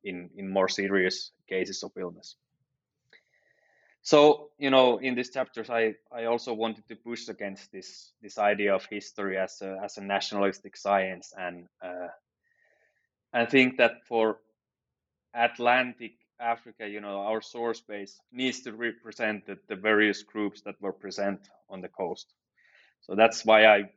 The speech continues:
I decided to bring not only the British, uh, but also, you know, Dutch and, and Danish materials from the Gold,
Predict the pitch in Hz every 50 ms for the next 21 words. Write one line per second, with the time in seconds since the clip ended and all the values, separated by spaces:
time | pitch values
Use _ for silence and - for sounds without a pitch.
0 | - 107 104 104 104 - 117 110 104 104 101 - 110 - - 110 104 104 101 101
1 | 101 95 98 101 101 98 95 95 98 - - 104 101 101 - 101 98 95 - -
2 | - 95 95 92 92 92 92 - _ _ _ _ - 120 131 135 131 - 123 110
3 | 107 107 107 104 101 95 104 107 104 - - - - - 104 98 95 95 90 _
4 | - 101 98 95 101 101 101 95 98 95 92 - - _ _ _ _ _ _ _
5 | _ _ _ _ _ _ _ _ _ _ _ _ _ _ _ _ _ _ _ -
6 | 110 113 110 - 117 113 107 107 110 107 104 98 - - 110 107 104 104 95 104
7 | 107 110 110 110